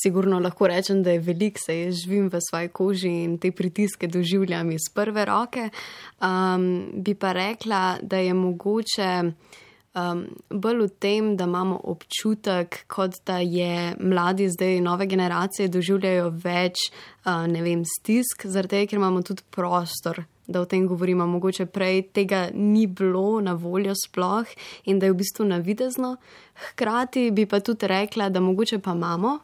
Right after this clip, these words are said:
več stisk, ker tudi naš svet se vedno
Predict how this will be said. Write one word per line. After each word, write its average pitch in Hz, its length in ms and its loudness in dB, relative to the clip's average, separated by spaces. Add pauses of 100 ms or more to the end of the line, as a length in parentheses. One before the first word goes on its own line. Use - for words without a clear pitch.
(200)
več 233 400 -4
stisk, - 480 0 (400)
ker 208 160 0
tudi 240 320 -2
naš 208 480 4 (240)
svet 202 720 0
se 196 240 0
vedno 196 480 2